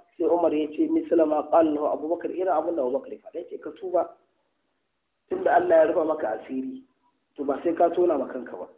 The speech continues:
Fa lam tuqrirhu nafsuhu, amma duk da haka zuciyar shi bata razu ba. Hatta ja ila Rasulullahi sallallahu alaihi wasallama, har ya zo wurin manzon Allah, tsira da amincin Allah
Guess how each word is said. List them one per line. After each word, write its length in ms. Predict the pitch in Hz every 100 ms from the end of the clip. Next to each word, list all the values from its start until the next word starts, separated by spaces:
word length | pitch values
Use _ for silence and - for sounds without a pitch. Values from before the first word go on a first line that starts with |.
| _ _ _ _ - - - - - - - - - - -
Fa 100 | 196
lam 200 | 165 175 180
tuqrirhu 500 | 214 196 175 180 165
nafsuhu, 580 | 170 170 175 160 175 -
amma 220 | 151 175 190
duk 140 | 214
da 180 | 196 180
haka 240 | 180 190 170
zuciyar 320 | 190 190 180
shi 80 | 160
bata 200 | 143 131
razu 240 | 127 139
ba. 180 | 156 - - _ _ _ _ _ _ _ _ _
Hatta 480 | - - - 190 175
ja 100 | 185 180
ila 200 | 175 175
Rasulullahi 600 | 175 170 175 165 175 170 170
sallallahu 420 | 165 165 160 170 165
alaihi 240 | 165 151
wasallama, 680 | 170 170 170 170 170 165 - _ _ _
har 100 | - 339
ya 140 | 165
zo 80 | 165
wurin 220 | 165 170
manzon 300 | 165 156 165
Allah, 240 | 170 170 156
tsira 280 | 165 175 170
da 120 | 156
amincin 280 | 170 165 160
Allah 220 | 165 170